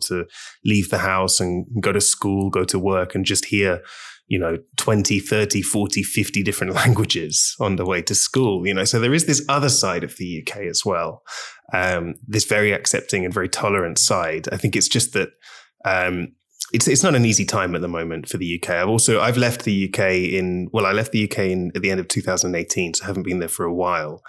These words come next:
Um, so I'm not a hundred percent sure how the atmosphere is there at the moment. With the pandemic, I haven't been able to go back for quite a long time, and I'm not sure when I will go back. Um, but I have put, I, I prefer to kind of keep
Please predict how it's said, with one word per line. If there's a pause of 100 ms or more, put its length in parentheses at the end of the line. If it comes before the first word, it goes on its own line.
(420)
Um, (100)
so
I'm
not
a
hundred
percent
sure
how (240)
the
atmosphere
is
there (360)
at
the
moment.
With
the
pandemic,
I
haven't
been
able
to
go
back
for
quite
a
long
time,
and
I'm
not
sure
when
I
will
go
back. (460)
Um, (300)
but
I
have
put,
I, (540)
I
prefer
to
kind
of
keep